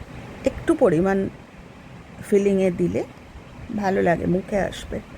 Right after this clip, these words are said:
একটু আলোটা বেশি বলে দেখা যাচ্ছে না, আমি আসলে প্লেটে একটু ঘি হাত দিয়ে ভালো করে প্লেটটার মধ্যে লাগিয়ে নিলাম।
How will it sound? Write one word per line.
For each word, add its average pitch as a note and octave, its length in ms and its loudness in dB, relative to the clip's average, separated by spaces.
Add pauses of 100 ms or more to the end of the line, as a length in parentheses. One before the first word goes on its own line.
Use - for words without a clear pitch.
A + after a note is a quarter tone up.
(1120)
একটু F#3+ 200 0
আলোটা F#3 460 4
বেশি F#3 320 -4
বলে F#3+ 300 2
দেখা F#3+ 260 2
যাচ্ছে F#3 360 0
না, A#3+ 100 2
আমি G3+ 180 2
আসলে G3 300 0
প্লেটে G3 380 2
একটু A#3+ 220 0 (120)
ঘি F#3 200 -2 (800)
হাত G3 180 4 (100)
দিয়ে G#3 160 4
ভালো G3 320 2
করে G3 220 0 (180)
প্লেটটার G3 440 2
মধ্যে F#3 300 2 (800)
লাগিয়ে F#3 380 4
নিলাম। F3+ 280 -2